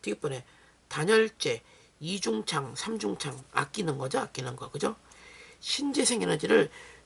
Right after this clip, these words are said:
주택의 에너지로 사용? 이거 아니죠. 이건 아끼는 거죠. 패시브 쪽이죠. 패시브 쪽. 됐죠? 답은 기억만. 되겠죠? 자, 보기가 잘 안 보였겠다. 그죠? 선생님이 설명한 거 한 번 더 확인하시고 보기는 지금 보시면 됩니다. 그죠?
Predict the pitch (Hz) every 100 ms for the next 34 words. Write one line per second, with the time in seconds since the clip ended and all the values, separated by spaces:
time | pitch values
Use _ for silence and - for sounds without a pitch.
0 | - - - - 208 202 147 156 143 143
1 | 185 220 - 151 - 139 156 131 127 123
2 | - 165 139 127 - - - - - -
3 | 131 - 143 - - 202 - - - -
4 | - - 226 - - - - 143 127 -
5 | - - - - 135 131 120 - - _
6 | - - - - _ - 139 143 147 143
7 | 185 240 - - - - _ - - -
8 | 147 151 147 127 165 156 139 - 135 202
9 | 208 - - - - 180 175 165 185 180
10 | 160 156 151 160 175 180 - 190 - -
11 | - - - - - 147 143 139 147 139
12 | 139 151 139 131 147 143 139 208